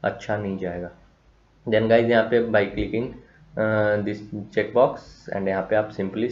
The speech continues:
submit करके, जैसे ही आप सबमिट करते हैं, आपके mail पे एक confirmation आ जाता है that you have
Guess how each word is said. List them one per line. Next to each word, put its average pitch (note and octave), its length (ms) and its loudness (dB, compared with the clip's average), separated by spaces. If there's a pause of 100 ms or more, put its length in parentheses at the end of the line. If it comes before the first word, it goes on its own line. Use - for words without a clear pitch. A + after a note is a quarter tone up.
submit G2 320 -6
करके, G2 340 -2 (440)
जैसे G#2 260 0
ही B2 60 4
आप A2+ 100 2
सबमिट A#2 400 0
करते B2+ 280 0
हैं, D3+ 260 -4
आपके G#2 300 0
mail G#2+ 340 0
पे A2+ 100 0
एक A#2+ 140 -4
confirmation G2+ 600 0
आ G2 100 0
जाता G2+ 280 -2
है A#2+ 80 2
that G#2 340 -2
you G2+ 100 -4
have G#2 200 -6